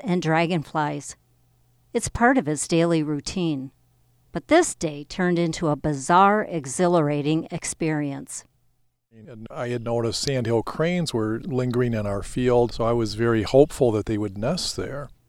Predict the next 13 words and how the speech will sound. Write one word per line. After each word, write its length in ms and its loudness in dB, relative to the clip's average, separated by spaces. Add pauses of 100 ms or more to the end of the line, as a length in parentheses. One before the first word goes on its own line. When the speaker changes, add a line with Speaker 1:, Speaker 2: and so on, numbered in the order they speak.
(400)
Speaker 1:
Sandhill 400 4
cranes 460 -2
nest 320 -2
in 160 -2
April 460 -2
or 80 -2
May, 380 -2 (340)
usually 480 2
close 380 -4
to 100 -2
marshes 640 -2
and 200 -2
bogs. 540 0